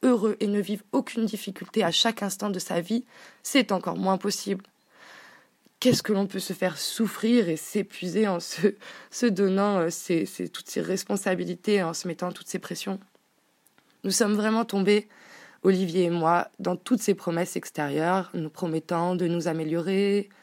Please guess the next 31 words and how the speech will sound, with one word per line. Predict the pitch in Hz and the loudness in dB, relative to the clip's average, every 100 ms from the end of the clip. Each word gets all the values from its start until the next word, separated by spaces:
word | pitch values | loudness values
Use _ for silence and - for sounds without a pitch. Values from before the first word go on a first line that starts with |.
| - | -4
de | 202 | 0
devenir | 185 170 165 | 2 0 -4
plus | - 175 170 | -6 -4 -2
heureux, | 165 175 196 | 0 2 2
d'être | 175 - | -2 -4
en | 175 | -4
bonne | 165 175 | -2 -4
santé. | 160 175 - 160 - _ - - - - - - _ | -6 -10 -6 -8 -8 _ -20 -20 -20 -20 -20 -20 _
Mais | 185 190 160 - | 4 6 6 0
il | 190 180 | 2 2
est | |
vraiment, | 175 208 226 - | 2 0 0 -2
il | - 220 | 0 4
est | |
assez | 214 220 240 | 4 4 0
difficile | 190 185 196 - 214 | 0 -2 -4 -2 0
d'être | 170 180 | 0 -2
serein | - 190 220 196 - | -2 2 2 0 -12
face, | - 175 175 - | -6 -4 -4 -4
euh, | 170 160 - | -4 -4 -2
aux | 190 | 2
multiples | 196 190 - 190 - | 2 0 -6 -6 -6
recommandations | 151 180 165 165 156 160 - 185 190 | -6 -6 -4 -4 -4 -6 -6 -2 0
et | 180 | -2
informations | 151 151 151 151 - 170 | -4 -6 -6 -6 -2 -4
auxquelles | - 160 | -2 -6
nous | 156 | -6
sommes | - 160 151 | -6 -8 -8
soumis | - - 175 170 | -8 -4 -4 -2
chaque | - 180 160 | -4 -4 -4
jour. | 165 170 | -6 -8